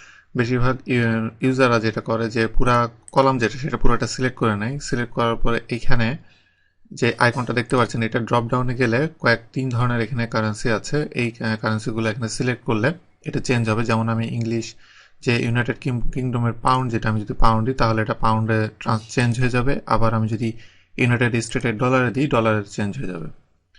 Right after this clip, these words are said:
এখানে উপরে দেখেন যে এটা অ্যাকাউন্টিং ফরম্যাটে আছে। এখানে actually কি কি ধরনের ফরম্যাটিং এ আছে সেটা দেখার জন্য কন্ট্রোল ওয়ান,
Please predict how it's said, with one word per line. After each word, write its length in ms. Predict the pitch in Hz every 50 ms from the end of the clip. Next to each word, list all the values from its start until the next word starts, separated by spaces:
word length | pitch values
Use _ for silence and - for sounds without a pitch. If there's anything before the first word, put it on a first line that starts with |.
| - _ - - _ _ _ - - - - -
এখানে 260 | - 165 - 156 151
উপরে 280 | 143 135 127 - 156 156
দেখেন 280 | 151 143 - 139 123
যে 60 | 120 120
এটা 100 | 117 -
অ্যাকাউন্টিং 560 | - 127 123 - 139 131 131 127 127 135 127 120
ফরম্যাটে 440 | - - 127 117 117 113 - 123
আছে। 380 | 113 101 98 - - 135 143 147 -
এখানে 320 | - 131 - 151 139 139 139 -
actually 360 | 147 - - - 131 127 131
কি 140 | 127 151 131
কি 120 | - 139
ধরনের 320 | 127 131 131 131 131 135 127
ফরম্যাটিং 480 | - - 123 123 123 123 - 131 127
এ 60 | 127
আছে 200 | 123 117 - -
সেটা 220 | 117 - 131 - 120
দেখার 320 | 110 123 110 - 135 127
জন্য 260 | 120 127 113 107 110
কন্ট্রোল 640 | 113 - - 127 120 117 - 139 135 127 120 110 107
ওয়ান, 280 | 117 110 101 87 92